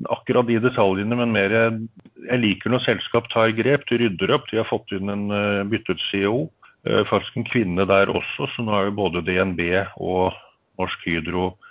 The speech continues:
styrt av kvinner, så det neste er vel Statoil. Man leser på forum, og veldig mange som påstår at kvinner gjør det dårlig som C E O, men det, det inntrykket har ikke jeg. De gjør ting på en litt annen måte. De har ikke, eh,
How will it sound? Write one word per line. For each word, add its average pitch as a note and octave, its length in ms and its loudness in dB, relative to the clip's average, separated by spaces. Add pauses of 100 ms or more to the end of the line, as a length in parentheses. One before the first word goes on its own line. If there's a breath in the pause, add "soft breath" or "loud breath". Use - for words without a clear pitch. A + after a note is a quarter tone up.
(380 soft breath)
styrt F#2 260 0
av F#2+ 60 2
kvinner, F#2+ 380 2
så G#2 180 -4
det F#2+ 220 -2
neste - 180 -10
er F2 160 2
vel E2 160 -6
Statoil. D2 580 -4 (1000)
Man C3+ 180 2
leser G2+ 320 4
på C#3+ 220 4
forum, B2+ 420 4
og B2+ 280 2
veldig A#2 280 -2
mange G2 300 0 (100)
som A2+ 260 -2
påstår G#2 460 -4
at - 140 -8
kvinner G2+ 280 0
gjør F#2 280 0
det G2 100 -4
dårlig G2 400 -2
som G2+ 280 -4
C G#2 240 -2
E - 20 -2
O, A2 180 -2
men A#2+ 220 0
det, G#2+ 840 -4
det A2 160 -4
inntrykket F2+ 400 -4
har G#2 120 2
ikke F#2+ 200 -2
jeg. A#2 180 0 (1040 soft breath)
De G#2+ 100 0
gjør A2 200 4
ting F#2+ 160 0
på - 80 -6
en A2 80 2
litt G#2 160 0
annen G#2 240 2
måte. G#2+ 340 0 (880)
De G2+ 60 -2
har F#2+ 200 2
ikke, F#2+ 280 0
eh, G2+ 640 2